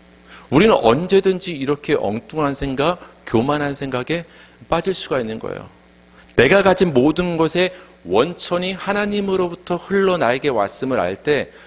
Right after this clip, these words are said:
우리는 하나님을, 어, 송축할 수가 있는 것입니다.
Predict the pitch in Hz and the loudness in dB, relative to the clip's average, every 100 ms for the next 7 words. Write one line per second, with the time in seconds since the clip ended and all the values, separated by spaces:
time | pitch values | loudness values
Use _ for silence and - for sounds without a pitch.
0 | - _ - 98 113 131 202 220 - - | -20 _ -8 -2 0 0 0 -6 -14 -14
1 | - 151 139 127 156 196 - - - - | 0 4 4 4 2 0 -8 -20 -6 -4
2 | - - 180 185 - - 139 - - 120 | -2 -2 -2 -2 -6 -4 -4 -2 -2 0
3 | 113 107 92 110 156 139 110 98 95 92 | 2 2 -2 -2 -2 -4 -6 -10 -12 -14